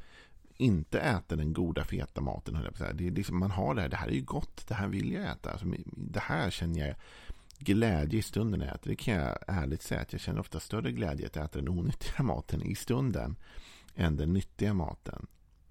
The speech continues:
Men i längden, i ett litet perspektiv, så kommer den onyttiga maten inte ge mig lycka.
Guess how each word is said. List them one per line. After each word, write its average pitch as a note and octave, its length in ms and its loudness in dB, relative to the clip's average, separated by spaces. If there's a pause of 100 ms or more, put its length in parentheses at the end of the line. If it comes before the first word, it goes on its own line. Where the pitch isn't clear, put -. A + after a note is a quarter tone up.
(360)
Men A2 600 2 (800)
i F#2+ 160 6
längden, A2 880 2
i G2+ 120 0
ett - 120 -4
litet - 320 -2
perspektiv, - 800 2 (320)
så - 140 -4
kommer F2+ 280 4
den E2+ 140 2
onyttiga A2+ 460 2
maten D#2 400 0
inte A2+ 340 2
ge G#2+ 140 2
mig C2 160 -2
lycka. - 380 -6